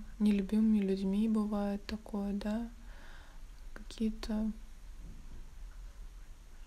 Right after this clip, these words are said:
бывают абьюзерские отношения со стороны родственников. Вот, а нужно просто пойти своим путем.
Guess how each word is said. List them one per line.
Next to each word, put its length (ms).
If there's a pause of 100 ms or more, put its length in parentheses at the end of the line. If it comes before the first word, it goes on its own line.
(760)
бывают 720 (2500)
абьюзерские 760
отношения 480
со 140
стороны 440
родственников. 920 (1300)
Вот, 160
а 60
нужно 380
просто 640 (640)
пойти 320
своим 320
путем. 520